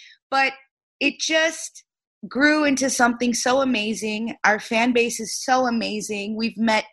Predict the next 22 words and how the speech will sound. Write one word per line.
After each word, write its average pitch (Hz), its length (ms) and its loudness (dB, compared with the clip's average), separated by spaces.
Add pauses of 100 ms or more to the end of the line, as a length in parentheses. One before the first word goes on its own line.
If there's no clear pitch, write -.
(320)
so 320 400 0
many 269 340 0
amazing 214 640 0
people 202 500 -2
along 196 380 2
the 214 80 -2
way. 180 560 0
And 196 220 0
I, - 100 0 (100)
I - 20 -2
just 240 320 -4
really 320 300 2
feel 254 420 0
like 220 240 -2
all 208 300 2
of 208 120 -6
it 220 140 -8 (280)
happened 208 400 2
for 240 240 0
a 233 60 2
reason, 208 600 -4 (500)
um, 180 500 0